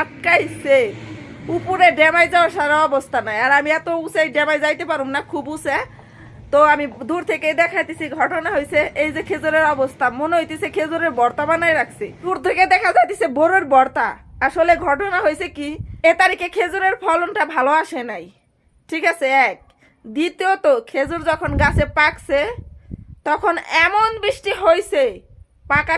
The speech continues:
খেজুর, পা-, খেজুরটা যখন পাকে, খেজুরের খোলাটা তখন আগলা হয়ে যায়। তো বৃষ্টি হওয়ার পরে ওই খোলার মধ্যে পানি ঢুকছে, পানি ঢুকার পরে এই যে হয়েছে খেজুরের অবস্থা। এখানে এই পুরোটা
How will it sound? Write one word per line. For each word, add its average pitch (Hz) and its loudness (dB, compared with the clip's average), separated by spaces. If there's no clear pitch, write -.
খেজুর, 294 -2
পা-, 269 -4
খেজুরটা 320 -4
যখন 427 -4
পাকে, 330 2
খেজুরের 311 -2
খোলাটা 311 2
তখন 311 -2
আগলা 339 0
হয়ে 247 0
যায়। - -12
তো 294 -2
বৃষ্টি 370 -2
হওয়ার 339 4
পরে 330 6
ওই 294 4
খোলার 320 0
মধ্যে 285 -2
পানি 294 2
ঢুকছে, - -10
পানি 311 2
ঢুকার 320 2
পরে 320 4
এই 311 -2
যে 302 -8
হয়েছে 277 -6
খেজুরের 285 0
অবস্থা। 220 -8
এখানে 349 0
এই 330 -2
পুরোটা 370 4